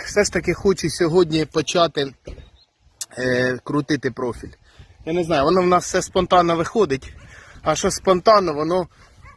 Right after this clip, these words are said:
Ну, іде в руку. Якби не зурочить.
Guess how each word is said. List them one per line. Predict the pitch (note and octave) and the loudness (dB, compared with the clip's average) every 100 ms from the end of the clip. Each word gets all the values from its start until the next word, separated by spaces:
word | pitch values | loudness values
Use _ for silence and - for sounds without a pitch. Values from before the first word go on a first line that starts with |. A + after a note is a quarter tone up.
| _ _ _ _ G3+ | _ _ _ _ -10
Ну, | A3 F3+ B2+ - - - - - - | -6 -6 -8 -18 -20 -20 -20 -18 -10
іде | D3+ D3 F#3+ | -2 2 2
в | D3+ | 2
руку. | C3+ - F#2 - - - - - - _ - | -6 -10 -12 -14 -14 -12 -14 -14 -16 _ -12
Якби | D3+ F#3 | -4 0
не | G3+ | 0
зурочить. | F3+ E3+ D3 A#2 - | 2 2 2 -2 -8